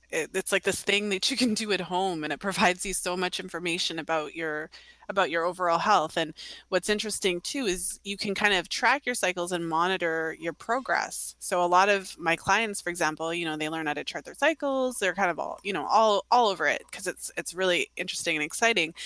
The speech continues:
And then they'll start to do experiments, you know, like, "I wonder if, if that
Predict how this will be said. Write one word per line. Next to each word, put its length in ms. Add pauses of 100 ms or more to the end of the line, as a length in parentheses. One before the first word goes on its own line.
(320)
And 120
then 120
they'll 140
start 220
to 80
do 100
experiments, 720
you 60
know, 120
like, 180
"I 40
wonder 580
if, 400 (120)
if 180
that 300